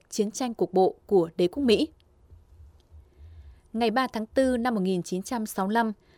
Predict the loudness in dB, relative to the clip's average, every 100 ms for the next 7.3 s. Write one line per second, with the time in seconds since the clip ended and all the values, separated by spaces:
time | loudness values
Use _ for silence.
0 | _ 0 2 4 2 2 0 0 -2 -2
1 | -2 0 0 -2 -2 -2 -2 -2 -4 -4
2 | -6 0 0 2 -4 2 2 2 -6 -20
3 | -2 0 2 2 0 -2 -2 -2 -2 -2
4 | -4 -4 -2 -4 -2 0 0 -2 _ _
5 | _ _ _ _ _ -2 0 2 -2 2
6 | 0 2 0 2 2 2 0 -2 -4 -4
7 | -4 -2 -2